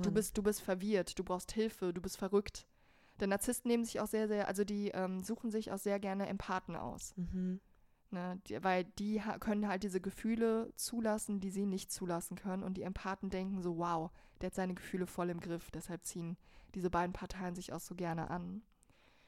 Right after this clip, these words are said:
Speaker 1: Und Menschen mit psychischen Vorerkrankungen sind natürlich auch viel leichter zu manipulieren, weil sie das glauben. Ja, und irgendwann hab ich halt mir selber nicht mehr geglaubt,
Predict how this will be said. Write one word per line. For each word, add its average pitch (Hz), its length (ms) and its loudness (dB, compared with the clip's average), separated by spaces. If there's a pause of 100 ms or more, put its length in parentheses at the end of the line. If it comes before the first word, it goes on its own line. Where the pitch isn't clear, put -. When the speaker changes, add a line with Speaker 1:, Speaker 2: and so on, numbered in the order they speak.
(420)
Speaker 1:
Und 185 460 -2
Menschen 190 400 0
mit 185 280 -2
psychischen 190 480 -4
Vorerkrankungen 185 600 -2
sind 180 160 -4
natürlich 180 440 -4
auch 170 80 -8
viel - 220 -6
leichter 180 300 -4
zu - 140 -8
manipulieren, 175 760 -4 (520)
weil 175 120 -2
sie 175 60 -4
das 175 200 -6
glauben. 180 460 -2 (880)
Ja, 214 140 6
und 196 100 2
irgendwann 202 340 4
hab 214 100 -2
ich 214 160 -2
halt 202 340 -2
mir 202 300 2
selber 214 300 2
nicht 190 220 -6
mehr 185 140 -2
geglaubt, 185 560 -2